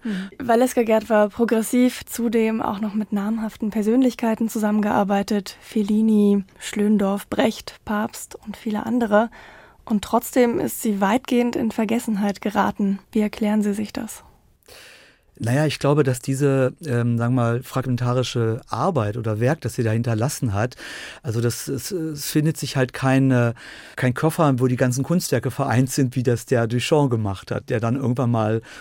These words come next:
Speaker 2: schon im höheren Alter seine ganze Kunst nochmal in Miniaturausgabe rausgebracht hat. Hätte die da diese Möglichkeiten gehabt, also es gibt halt diesen, äh, Dokumentarfilm von dem Schlöndorff zum Glück,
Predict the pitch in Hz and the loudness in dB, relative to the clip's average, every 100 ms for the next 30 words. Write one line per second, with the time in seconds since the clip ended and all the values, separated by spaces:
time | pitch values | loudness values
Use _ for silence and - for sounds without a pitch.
0 | - - 113 113 110 110 123 117 135 120 | -18 -6 -2 -2 -2 0 0 0 0 0
1 | 120 123 117 113 117 127 - 135 - 123 | 0 0 0 0 -2 -4 -4 -4 -2 -2
2 | 117 110 120 127 113 190 175 104 - 110 | -2 0 2 2 0 0 0 -2 -6 -8
3 | 107 107 104 - 104 110 - - 117 - | -6 -6 -6 -10 -8 -10 -10 -10 -10 -12
4 | - - - 135 127 120 117 117 110 113 | -16 -10 -4 -2 0 0 0 0 -2 -2
5 | 117 127 - 139 - 101 - 104 104 123 | 2 2 2 -4 -4 -6 -4 -4 -4 -4
6 | - 107 113 107 - - - - - - | -6 -4 -2 -4 -10 -20 -18 -14 -8 -6
7 | 120 107 113 104 107 107 131 110 107 101 | -4 -4 -4 -2 -2 -4 -6 -8 -8 -8
8 | 107 110 101 117 135 135 120 107 101 - | -4 -4 0 0 2 0 -2 -2 -4 -2
9 | 117 135 135 123 - 120 120 127 - | 0 2 2 -2 -2 -2 0 0 -2